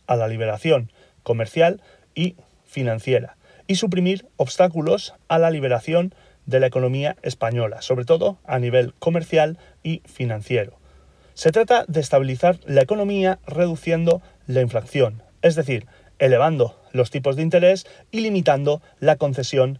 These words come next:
de créditos. Asimismo, se apuesta por congelar los salarios y aumentar la recaudación de impuestos. Por otro lado, se intenta liberalizar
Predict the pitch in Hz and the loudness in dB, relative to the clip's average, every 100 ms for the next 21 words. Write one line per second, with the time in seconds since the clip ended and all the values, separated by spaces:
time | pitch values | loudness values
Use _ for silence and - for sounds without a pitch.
0 | _ 139 120 113 113 107 - 98 - _ | _ -4 -2 -2 -6 -6 -12 -14 -16 _
1 | _ _ _ - 123 190 208 202 190 156 | _ _ _ -6 -2 -2 -2 -2 0 0
2 | 175 196 170 147 127 123 127 135 - 143 | 0 -2 -2 -2 -2 -4 0 0 0 -4
3 | - 151 190 190 190 - - 180 190 170 | 0 4 4 4 -2 -4 -4 -2 0 -2
4 | 147 151 156 _ _ 131 135 131 123 117 | 0 0 -2 _ _ 0 0 2 0 0
5 | 110 131 147 156 _ 131 123 117 120 107 | 0 0 -2 -4 _ -6 -4 -2 -2 -2
6 | - - - - _ _ _ _ _ _ | -4 -16 -16 -20 _ _ _ _ _ _
7 | _ _ _ _ _ 143 196 202 208 208 | _ _ _ _ _ 4 4 4 4 2
8 | 214 - 147 135 175 185 180 135 117 117 | 0 -4 -4 -2 2 2 2 -2 -4 0
9 | 156 165 | 0 0